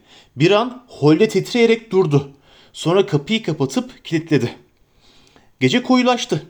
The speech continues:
Patikadan sessizce yürütülen atların hafif çıtırtıları duyuldu. Atlar bahçe kapısının dışına durdu.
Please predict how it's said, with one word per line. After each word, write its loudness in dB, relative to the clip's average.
Patikadan -2
sessizce -4
yürütülen 0
atların 0
hafif -8
çıtırtıları 2
duyuldu. -2
Atlar -2
bahçe -2
kapısının -4
dışına -2
durdu. -2